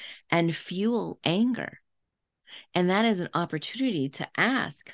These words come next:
"What am I, what is happening that I am triggered right now? What does this remind me of?"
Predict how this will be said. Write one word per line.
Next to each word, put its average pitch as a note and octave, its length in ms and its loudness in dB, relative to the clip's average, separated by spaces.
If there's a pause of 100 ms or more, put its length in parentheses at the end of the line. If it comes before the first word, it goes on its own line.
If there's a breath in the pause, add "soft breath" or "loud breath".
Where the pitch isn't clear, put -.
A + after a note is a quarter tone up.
(360 loud breath)
"What E3+ 540 -2
am F3 160 0
I, C#3+ 160 0 (360)
what F3+ 300 0 (120)
is E3 220 -4
happening F3 500 0
that C3+ 120 0
I D3+ 100 0
am D3+ 120 0
triggered D#3+ 400 -4
right B2+ 160 -4
now? A#2+ 200 -2
What D3 160 -2
does G#3+ 120 -4
this D3+ 200 -4
remind B2+ 540 -4
me - 180 -6
of?" - 200 -12